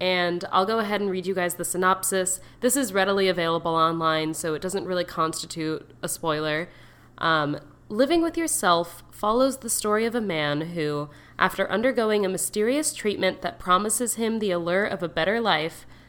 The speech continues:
discovers that he has been replaced by a cloned version of himself. That's right, you guys. This is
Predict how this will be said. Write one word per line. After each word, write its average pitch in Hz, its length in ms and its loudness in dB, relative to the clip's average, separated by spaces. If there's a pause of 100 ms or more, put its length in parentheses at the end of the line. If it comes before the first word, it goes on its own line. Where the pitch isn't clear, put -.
(140)
discovers 254 560 2
that 208 160 0
he 240 120 0
has 254 120 4
been 262 160 2
replaced 190 560 0 (260)
by 202 160 6
a 208 120 -4
cloned 175 640 -2 (100)
version 151 380 -4
of 147 100 -8
himself. 156 720 -8 (800)
That's 247 220 0
right, 180 180 2
you 160 80 -2
guys. 156 440 -2 (500)
This 302 260 4
is 330 180 0